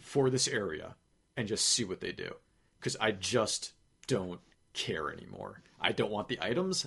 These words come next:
I just want to be done with this area." So within, like, an hour of starting Sen's Fortress, I had, like, like, "Okay, I know the path."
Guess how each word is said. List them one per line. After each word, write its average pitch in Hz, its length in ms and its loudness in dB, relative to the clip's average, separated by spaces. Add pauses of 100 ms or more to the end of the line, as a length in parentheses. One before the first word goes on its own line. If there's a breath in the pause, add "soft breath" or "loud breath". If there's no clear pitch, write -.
I 110 80 2
just 131 180 -2
want 123 140 0
to 107 60 -4
be 87 140 -10 (120)
done 101 380 0
with 98 180 -4
this 95 160 -4
area." - 380 -4 (880)
So 156 260 10
within, 151 260 12
like, 180 200 8
an 160 140 2
hour 170 520 8 (260)
of 131 140 2
starting 147 380 8
Sen's 139 200 2
Fortress, 123 280 2
I 135 120 8
had, 123 120 6
like, 117 300 2
like, 117 220 0
"Okay, 165 360 4
I 147 100 4
know 190 120 6
the 196 80 4
path." - 280 4